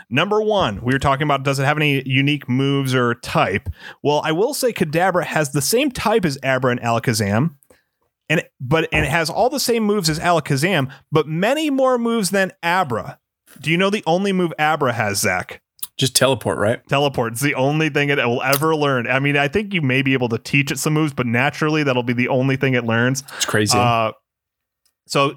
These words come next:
Speaker 1: uh, you know, when you evolve into Kadabra, big jump.
Speaker 2: Yeah.
Speaker 1: Now, Alakazam knows a lot of those, it knows all the same moves as, uh,
Speaker 2: Mm-hmm.
Speaker 1: as Kadabra and is just generally stronger. So
Speaker 2: Yeah.
Speaker 1: it doesn't have s-, too much there,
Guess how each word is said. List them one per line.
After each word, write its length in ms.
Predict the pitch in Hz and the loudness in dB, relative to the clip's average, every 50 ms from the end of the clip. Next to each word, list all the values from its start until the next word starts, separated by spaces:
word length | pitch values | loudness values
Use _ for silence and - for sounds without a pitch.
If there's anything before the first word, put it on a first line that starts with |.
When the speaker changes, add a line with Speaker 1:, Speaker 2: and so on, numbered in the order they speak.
| - - | -6 -2
Speaker 1:
uh, 320 | 127 127 127 123 123 123 | 0 2 2 2 2 2
you 120 | 127 139 139 | 2 2 2
know, 80 | 131 | 2
when 120 | 131 135 139 | 2 0 2
you 200 | 185 233 208 175 - - | 2 0 0 -2 -2 -2
evolve 340 | 143 135 165 160 170 156 | -2 0 2 0 0 0
into 140 | 156 151 135 | 0 -2 -4
Kadabra, 600 | 127 - 135 143 196 294 330 254 143 143 165 - _ _ _ _ | -2 -2 -2 0 2 2 2 0 0 -2 -2 -4 _ _ _ _
big 180 | 339 349 330 240 | -4 -4 -4 -2
jump. 320 | - 240 175 131 - - - - _ _ _ _ _ _ - | -2 0 0 -2 -4 -10 -14 -14 _ _ _ _ _ _ -4
Speaker 2:
Yeah. 140 | - 120 113 | 0 0 2
Speaker 1:
Now, 180 | - 139 139 147 | 2 2 2 2
Alakazam 560 | 135 160 175 170 160 - 151 143 190 247 262 | 2 2 0 0 2 0 -2 0 0 0 2
knows 160 | 220 185 160 | 2 2 2
a 60 | 143 | 2
lot 200 | 131 131 127 127 | 2 2 2 2
of 100 | 127 120 | 2 2
those, 200 | 120 123 120 - | 2 2 0 0
it 300 | - 143 135 - - 147 | 2 0 0 0 0 0
knows 140 | 147 147 131 | 0 2 2
all 180 | 131 156 226 247 | 2 2 2 0
the 80 | 135 | 0
same 220 | - - 117 110 110 | 0 0 2 2 2
moves 340 | 104 104 104 113 120 117 113 | 2 2 2 2 2 2 2
as, 180 | 107 104 98 | 2 2 0
uh, 320 | 107 104 101 98 98 101 104 - - - - - - - - | 0 0 0 0 0 -2 -4 -6 -12 -20 -20 -20 -20 -8 -2
Speaker 2:
Mm-hmm. 220 | 135 131 123 123 | 0 2 2 4
Speaker 1:
as 160 | 120 117 113 | 4 2 2
Kadabra 460 | - 139 110 107 107 113 127 147 151 - | 2 0 0 2 0 2 2 0 0 0
and 160 | 151 165 180 | 0 0 0
is 140 | 156 131 117 | 0 0 0
just 180 | 127 120 117 - | -2 -4 -2 0
generally 380 | - 117 120 113 107 110 104 | 0 0 2 2 2 0 0
stronger. 720 | 107 - - - 208 240 277 240 151 110 104 117 139 139 - _ _ _ | -2 -4 -2 0 0 2 2 0 -2 -2 -2 -2 -4 -4 -10 _ _ _
So 160 | - 202 190 | -2 2 2
Speaker 2:
Yeah. 180 | 185 185 180 151 - _ _ _ _ - | 2 2 0 -2 -8 _ _ _ _ -8
Speaker 1:
it 80 | 202 | -2
doesn't 240 | - 285 262 269 233 | 0 0 0 0 -2
have 500 | - - - 208 202 202 208 196 180 143 147 | -2 -2 -2 -2 0 2 0 0 0 -4 -4
s-, 180 | 151 - - - | -2 -2 -2 -2
too 320 | - - - 233 226 214 | -4 -2 0 2 2 2
much 440 | 165 135 127 110 107 107 - - - | 2 2 2 2 0 0 -2 -4 -4
there, 520 | - 107 117 104 98 95 95 117 135 135 | -2 -2 -2 0 0 2 2 2 2 0